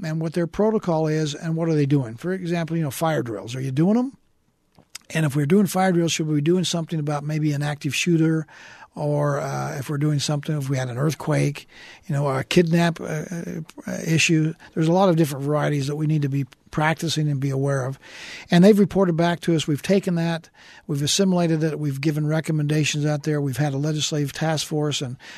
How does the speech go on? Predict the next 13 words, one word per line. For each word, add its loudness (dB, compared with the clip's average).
we've -2
had 0
a -4
task 2
force -2
that -6
has 0
stakeholders 2
from -6
the -8
private 0
sector, -2
the -6